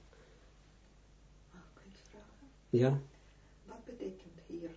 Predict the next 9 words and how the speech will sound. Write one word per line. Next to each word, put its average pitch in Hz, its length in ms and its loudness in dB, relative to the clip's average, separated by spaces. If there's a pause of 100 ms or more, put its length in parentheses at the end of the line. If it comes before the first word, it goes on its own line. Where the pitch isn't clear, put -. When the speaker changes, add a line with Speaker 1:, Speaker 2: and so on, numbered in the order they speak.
(180)
Speaker 1:
muur? 175 600 -6 (880)
Speaker 2:
Muur. 143 540 12 (520)
Eh, 147 640 12
er - 840 0
staat 185 280 12
geschreven 190 580 12
dat, 170 240 12 (680)
eh, 151 540 12 (380)
Chizkia, 160 920 12